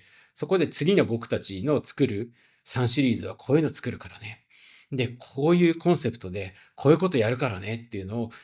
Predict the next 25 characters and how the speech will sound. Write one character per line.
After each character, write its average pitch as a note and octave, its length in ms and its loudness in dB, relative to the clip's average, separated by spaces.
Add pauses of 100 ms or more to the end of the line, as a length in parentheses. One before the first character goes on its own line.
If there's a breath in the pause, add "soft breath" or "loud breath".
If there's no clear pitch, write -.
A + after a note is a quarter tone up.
ち - 140 -6
ゃ - 20 -10
ん - 280 -16
と G3 160 2
共 G3+ 280 4
有 G3+ 300 0
し - 140 -4
て、 E4+ 360 0 (260 soft breath)
そ A#3+ 140 2
し A#3 80 0
て A#3 100 4
そ A3 160 4
れ A3 100 8
を F#3 440 6 (180)
二 D#3 140 4
年 D3 220 8
後 C#3 100 4
の B2 100 2
二 A#2+ 120 2
千 B2 220 2
二 A2+ 120 4
十 F#2+ 140 -4
五 G2+ 120 -6
年 G2+ 260 -4
に A#2+ 280 -2